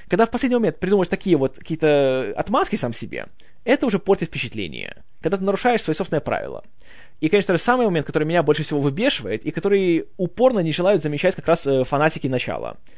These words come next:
Подчеркиваю, не фанаты, а фанатики. Таких очень много, к сожалению. Э, весь фильм нам говорят о той, такой теме, как тотемы.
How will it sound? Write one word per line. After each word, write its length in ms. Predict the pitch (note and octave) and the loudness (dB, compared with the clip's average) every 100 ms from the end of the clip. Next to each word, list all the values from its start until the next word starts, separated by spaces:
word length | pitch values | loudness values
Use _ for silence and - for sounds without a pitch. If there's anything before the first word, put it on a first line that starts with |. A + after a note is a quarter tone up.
| - | -2
Подчеркиваю, 360 | C#3 E3+ C3+ | 0 0 0
не 80 | C3+ | -2
фанаты, 340 | - D3+ A#3+ D3 | 0 2 2 2
а 160 | C3+ | -2
фанатики. 920 | - D#3 D#3 C3+ - - - A1+ - - - - | -2 -4 0 0 0 -6 -12 -12 -12 -14 -14 -10
Таких 260 | C3+ E3+ D3 | -6 -2 0
очень 260 | D3 C#3+ | 0 0
много, 240 | B2 G#2 G2 | -4 -6 -8
к 60 | |
сожалению. 580 | - A2 F#2+ G1+ G1+ G1+ - - - - - - - - - | -10 -8 -8 -8 -12 -14 -16 -16 -14 -16 -16 -16 -16 -14 0
Э, 180 | B2 B2 | 4 4
весь 340 | A#2+ B3 C#4 - | 6 4 4 0
фильм 580 | - - B3+ B3+ A#3+ G#3+ - - | -8 -2 0 2 0 -2 -8 0
нам 300 | D#3 G3 F#3 | 4 4 2
говорят 320 | C3+ C#3+ E3+ - | 0 4 4 2
о 80 | C3+ | 0
той, 240 | C#3+ C#3+ | 2 2
такой 240 | D3 D3+ | 2 2
теме, 220 | C#3 F3 D3 | 4 2 2
как 260 | - - - - | -2 -6 -14 0
тотемы. 600 | C3+ - F#3 G2+ C2 | 0 4 2 2 -4